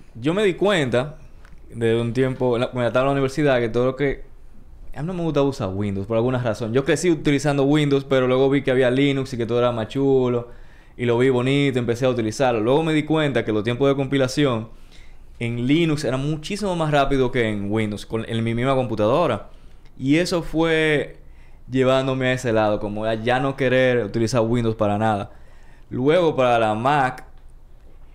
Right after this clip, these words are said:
ah, ¿qué te digo? Tenía todo lo bueno de, de Linux, toda la velocidad, que ne-, porque están hechos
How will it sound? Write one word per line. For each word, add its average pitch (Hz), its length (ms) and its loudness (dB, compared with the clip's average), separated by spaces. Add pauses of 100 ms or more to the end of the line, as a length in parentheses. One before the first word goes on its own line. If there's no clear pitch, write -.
(680)
ah, 110 300 -14
¿qué 113 100 -2
te 110 100 0
digo? 123 340 0 (480)
Tenía 147 440 2
todo 196 220 2
lo 185 100 2
bueno 180 300 4
de, 156 140 4
de 139 320 4
Linux, 143 460 0
toda 123 220 2
la 120 100 2
velocidad, 120 440 0
que 131 80 -2
ne-, 117 100 -4
porque 110 260 -4
están 113 320 -6
hechos 117 360 -4